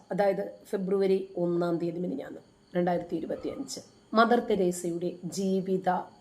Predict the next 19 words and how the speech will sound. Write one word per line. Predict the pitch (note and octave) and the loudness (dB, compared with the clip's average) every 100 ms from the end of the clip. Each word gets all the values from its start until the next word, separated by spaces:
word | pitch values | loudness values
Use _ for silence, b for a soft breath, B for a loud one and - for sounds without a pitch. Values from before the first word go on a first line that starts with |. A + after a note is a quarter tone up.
| - - - | -20 -14 -4
ചരിത്രം | F3 E3+ F3 - - - - _ - _ - - - G#3 | -4 -4 -6 -10 -10 -12 -20 _ -20 _ -20 -20 0 2
അത് | G#3+ G#3+ F#3 | 4 4 4
രചിച്ച | F3+ - F3+ G3 F3+ | 4 0 -4 -4 -2
ഒരു | F3+ | -4
വ്യക്തിയുണ്ട്. | F#3 - - - - - - - | -6 -8 -10 -10 -16 -16 -2 4
ഭാരതത്തിൻ്റെ | F#3+ F3 F3 E3+ F#3 E3+ D#3 - - _ _ F3+ | 6 6 4 0 -2 -4 -6 -8 -16 _ _ 0
മുൻ | F3+ F3+ F3 | 0 0 -2
മുഖ്യ | F3 - F#3 F3 | -4 -4 -4 -4
തെരഞ്ഞെടുപ്പ് | D#3+ E3+ E3 - - | -4 -4 -4 -8 -8
കമ്മീഷണറായിരുന്ന | F#3 E3 D#3+ D#3+ D#3+ - - - C3 - B B B B B G#3 | -6 -6 -6 -8 -8 -8 -12 -12 -14 -16 B B B B B 0
നവീൻ | G3+ G3 F#3 F#3 F3+ - | 6 6 6 2 0 -6
ചൗളയുടെ | - - F3+ F3 - - _ _ F#3+ | -10 -8 -8 -10 -12 -18 _ _ 0
മദർ | G3+ G3 G#3 F#3+ | 2 2 0 2
തെരേസയെക്കുറിച്ചിട്ടുള്ള | F3 E3 - E3+ E3 F3 D#3+ F3+ E3+ D#3+ D#3 | 2 0 -2 -4 -4 -6 -8 -8 -6 -6 -4
ചില | E3+ E3 - F#3 | -6 -6 -4 -2
ഓർമ്മകൾ | E3+ E3 D3+ E3 E3 F3 | -2 -2 -6 -10 -8 -6
ഇന്ന് | E3+ D#3+ D#3+ - | -4 -4 -8 -8
സോഷ്യൽ | F3 E3 - F3 D3 | -6 -4 -4 -6 -4
മീഡിയയിൽ | D3+ C#3+ - | -6 -6 -8